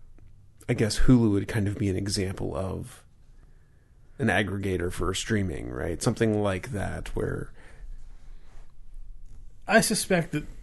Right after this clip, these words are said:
Speaker 2: there, you know, there's no, 'cause Hulu is more of a company that does its own streaming.
Speaker 1: But it, I mean, it aggregates broadcast content for streaming.
Speaker 2: Yes, but it, it
Speaker 1: But it doesn't, it's not, they're not
Speaker 2: it doesn't,
Speaker 1: really
Speaker 2: you know,
Speaker 1: content creator.
Speaker 2: doesn't
Speaker 1: Well, they
Speaker 2: link you to Netflix stuff. It doesn't link
Speaker 1: No.
Speaker 2: you to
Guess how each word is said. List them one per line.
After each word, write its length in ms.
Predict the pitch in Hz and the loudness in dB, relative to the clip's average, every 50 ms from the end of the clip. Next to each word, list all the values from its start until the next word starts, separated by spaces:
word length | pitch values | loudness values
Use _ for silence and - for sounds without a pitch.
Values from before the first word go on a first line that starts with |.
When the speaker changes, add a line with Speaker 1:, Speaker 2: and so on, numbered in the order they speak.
| - - - - - - - - - - - - | -14 -14 -14 -16 -16 -14 -14 -14 -14 -12 -10 -6
Speaker 2:
there, 320 | 139 139 135 127 123 123 | 0 2 4 4 4 4
you 120 | 120 123 113 | 2 0 0
know, 120 | 113 - - 175 - - | 0 -2 -4 -10 -10 -8
there's 280 | 151 131 131 131 117 117 | -4 0 0 2 2 2
no, 380 | 135 - 175 151 151 147 143 | 0 0 2 2 2 4 2
'cause 220 | 143 - 190 185 - | 2 2 2 2 2
Hulu 260 | - 240 240 233 214 | 4 4 6 6 6
is 140 | 175 147 139 139 - - - | 6 4 2 -2 -4 -10 -4
more 220 | - 143 135 139 | 2 4 6 6
of 80 | 135 123 | 6 4
a 60 | 127 | 2
company 320 | 120 - 139 127 131 123 | 2 4 2 4 4 2
that 80 | 113 107 | 4 4
does 160 | 117 110 113 | 2 2 2
its 100 | 110 98 | 0 0
own 220 | 127 139 143 139 127 | 0 0 2 0 0
streaming. 460 | - - - 101 - - - - - - - - - - - - - - - - - - - - - - - - - - - - - - - - - - - - - | -2 -4 -6 -8 -8 -12 -14 -16 -16 -16 -18 -20 -20 -20 -20 -20 -20 -20 -20 -20 -20 -20 -20 -20 -20 -20 -20 -20 -20 -20 -20 -20 -20 -20 -20 -20 -20 -20 -20 -16 -12
Speaker 1:
But 240 | 110 101 92 - - | -6 -4 -4 -4 -4
it, 180 | - - - - | -6 -8 -6 -4
I 40 | |
mean, 180 | 120 117 104 98 | -2 0 0 0
it 140 | 101 101 - - | 0 -2 -2 0
aggregates 920 | 98 107 110 - 101 101 95 92 92 92 - - - - - - - - - - - - - - - - | 0 0 0 -2 -4 -4 -4 -4 -4 -6 -8 -10 -10 -10 -10 -10 -12 -16 -18 -20 -20 -20 -20 -20 -20 -2
broadcast 440 | - 113 104 101 - - - - - | 0 0 0 0 -2 -6 -10 -10 -8
content 400 | - - 92 101 107 92 104 110 | -6 -6 -6 -6 -6 -8 -10 -10
for 420 | - - - - - - - - 135 - - - - | -12 -8 -6 -6 -4 -4 -8 -12 -14 -16 -20 -20 -18
streaming. 400 | - - - 190 - 220 - - | -16 -4 -4 -2 -2 -2 2 8
Speaker 2:
Yes, 300 | 247 240 160 113 117 - | 8 8 8 8 2 2
but 160 | 156 156 143 | 2 2 2
it, 160 | 147 147 - | 2 0 -2
it 160 | - 143 139 - - - - - - - _ _ | -6 -8 -8 -10 -16 -20 -20 -20 -20 -20 _ _
Speaker 1:
But 140 | - 110 | 0 0
it 80 | 107 101 | 0 0
doesn't, 420 | - 104 95 92 95 98 98 - - - | -2 -4 -4 -4 -4 -6 -6 -10 -16 -16
it's 140 | - 143 - | -14 -10 -6
not, 80 | 110 98 | -4 -2
they're 100 | - 220 - | 2 2 2
not 80 | - | 2
Speaker 2:
it 60 | 170 160 | 6 6
doesn't, 320 | 170 147 143 143 127 131 | 8 8 8 6 4 0
Speaker 1:
really 100 | 131 - | -2 -2
Speaker 2:
you 60 | 135 123 | 0 2
know, 60 | 110 | 2
Speaker 1:
content 260 | 98 - 107 95 92 | 2 2 0 0 -2
creator. 240 | - - - 101 95 | -2 -4 -4 -2 4
Speaker 2:
doesn't 140 | - 175 165 | 8 10 10
Speaker 1:
Well, 60 | 156 | 10
they 80 | 147 151 | 10 10
Speaker 2:
link 160 | 165 143 127 | 8 8 8
you 80 | 147 131 | 6 6
to 80 | 127 | 6
Netflix 480 | 120 135 156 160 - - 147 127 110 - | 6 6 6 4 4 0 -2 -2 0 0
stuff. 320 | - - 131 113 117 - | 0 2 2 2 4 2
It 40 | 143 | 0
doesn't 220 | 131 131 120 117 104 | 0 0 0 0 0
link 140 | 127 120 | 0 0
Speaker 1:
No. 80 | 98 - | 0 0
Speaker 2:
you 60 | 120 101 | -2 -2
to 380 | 113 113 110 107 104 104 - | -2 -2 -2 -2 -4 -6 -8